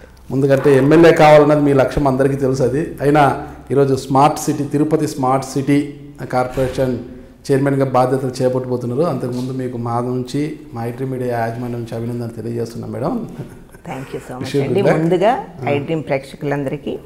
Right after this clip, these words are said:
Speaker 2: నా
Speaker 1: ఓకే.
Speaker 2: హృదయపూర్వక నమస్కారములు.
Speaker 1: ఓకే మేడం, ఇకపోతే మనం ఇంటర్వ్యూలోకి వస్తే గిన నారమల్లి పద్మజ గారికి ఒక్కసారైనా అసెంబ్లీలోకి అడుగుపెట్టి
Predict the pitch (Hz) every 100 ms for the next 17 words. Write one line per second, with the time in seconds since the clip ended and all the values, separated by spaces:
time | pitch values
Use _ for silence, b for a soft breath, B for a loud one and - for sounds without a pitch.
0 | B B - - 147 135 139 135 123 123
1 | - 208 - - - - - - - -
2 | 190 202 175 160 180 175 190 190 143 -
3 | 143 143 170 196 180 123 - 127 127 139
4 | - - - - - - - - - -
5 | - 175 214 220 196 156 151 151 143 131
6 | 117 120 - - - - - - - -
7 | - 190 196 196 170 143 160 165 156 147
8 | 143 147 143 139 127 -